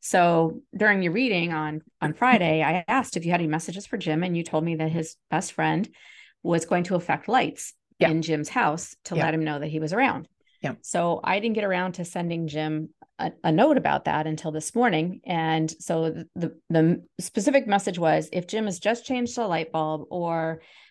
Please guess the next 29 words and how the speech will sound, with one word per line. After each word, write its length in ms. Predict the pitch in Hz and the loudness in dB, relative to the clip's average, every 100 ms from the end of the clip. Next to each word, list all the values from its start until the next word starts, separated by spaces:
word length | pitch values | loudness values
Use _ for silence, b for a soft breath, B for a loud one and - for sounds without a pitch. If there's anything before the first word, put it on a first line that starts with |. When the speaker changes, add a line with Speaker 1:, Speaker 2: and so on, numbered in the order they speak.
| - | -4
Speaker 1:
there's 160 | 165 | 0
a 200 | 160 151 - _ | 0 0 -4 _
p-, 60 | - - | -16 -8
particular 400 | 180 214 202 185 | -4 -2 2 2
lamp 280 | 170 180 180 | 2 0 -2
in 40 | |
his 100 | 175 | -6
house 220 | 180 165 - | -4 -4 -4
that 140 | - - _ _ | -12 -14 _ _
continually 560 | 202 185 190 185 180 | -4 -2 0 2 2
goes 260 | 165 170 160 - | 2 2 0 0
off 280 | 160 160 | 0 -2
for 140 | - 160 | -2 0
unknown 360 | 160 170 160 156 | 0 0 -2 0
reasons, 420 | 156 151 160 156 | -2 -2 -6 -6
or 80 | 147 | -6
the 100 | 147 | -2
light 280 | 165 170 - | 0 -2 -6
that 140 | - 156 | -8 -6
he's 140 | 151 | -4
just 200 | - 156 | -4 -4
replaced, 640 | 180 - _ - 156 147 - _ | -6 -10 _ 2 2 2 -10 _
like, 220 | 160 151 - | 0 0 -4
doesn't 360 | 175 151 156 - _ | 0 2 0 -2 _
work, 380 | 165 156 147 - B B B - | 4 4 2 -8 B B B 0
that 300 | 156 139 - | 2 2 0
is 360 | 156 139 - - | -2 -2 -8 -10
his 180 | 160 - | -8 -2
friend. 300 | - - | 0 0